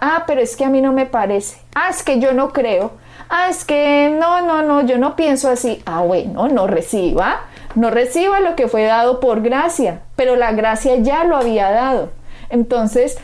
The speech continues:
cuando les decíamos a ustedes en el programa pasado, este señor que decía, "Señor, si se quiere, si la quieres hacer sufrir, hazla sufrir, pero mejor llévatela.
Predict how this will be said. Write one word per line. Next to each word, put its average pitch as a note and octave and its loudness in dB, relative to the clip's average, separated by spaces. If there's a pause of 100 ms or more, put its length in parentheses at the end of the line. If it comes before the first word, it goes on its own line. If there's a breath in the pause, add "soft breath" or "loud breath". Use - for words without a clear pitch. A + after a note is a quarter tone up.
(120)
cuando A3+ 2
les G#3 0
decíamos A#3+ 0
a E4+ 0
ustedes A3+ 0
en A#3 2
el A3 0
programa G#3 0
pasado, C4 0
este G#3+ -2
señor A3+ 0
que B3+ 2
decía, B3 2
"Señor, A#3 0 (300 loud breath)
si C#4+ -2
se B3 -2
quiere, D4+ 0
si D4 -2
la C4 0
quieres D4+ 0
hacer C#4 0
sufrir, F#4+ 0 (100)
hazla C4+ 0
sufrir, C4 0 (340 loud breath)
pero C#4 0
mejor C#4 2
llévatela. G3+ 0